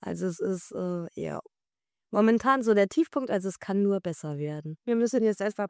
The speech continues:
Speaker 2: positiv denken und denken an die Sachen, die jetzt kommen.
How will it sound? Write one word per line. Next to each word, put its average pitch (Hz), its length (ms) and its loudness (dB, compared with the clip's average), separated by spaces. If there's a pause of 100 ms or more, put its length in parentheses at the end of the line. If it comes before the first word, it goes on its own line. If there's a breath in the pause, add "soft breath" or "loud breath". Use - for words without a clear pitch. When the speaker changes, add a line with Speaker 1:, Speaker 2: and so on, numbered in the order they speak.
Speaker 2:
positiv 247 520 -2
denken 233 420 -4
und 208 140 0
denken 208 400 -2
an 208 200 -2
die 208 120 -2
Sachen, 208 300 -4
die 208 80 -2
jetzt 208 260 -4
kommen. 214 280 -4